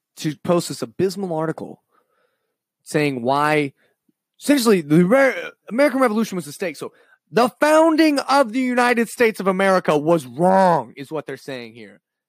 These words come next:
Every, they're going to our roots and trying to say, "This is bad. This is bad." What? Think about, think about that. Think about how in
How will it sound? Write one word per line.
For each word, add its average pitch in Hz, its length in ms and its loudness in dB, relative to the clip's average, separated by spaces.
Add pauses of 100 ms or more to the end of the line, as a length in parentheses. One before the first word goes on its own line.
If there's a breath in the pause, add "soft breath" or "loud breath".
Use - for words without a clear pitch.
(460)
Every, 277 320 -2
they're 254 140 -4
going 294 260 0
to 254 120 0
our 220 120 2
roots 269 360 2
and 208 160 -2
trying 214 260 -2
to 202 60 -8
say, 185 160 0
"This 170 280 -4
is 170 140 -4
bad. 156 600 0 (580)
This 170 240 -2
is 160 220 -6 (180)
bad." 135 580 -4 (2500)
What? 320 600 0 (120)
Think 330 140 0
about, 240 300 -2
think 294 120 -8
about 175 180 -8
that. - 180 -16 (520)
Think 294 160 -2
about 240 220 -4
how 180 180 -4
in 147 120 -10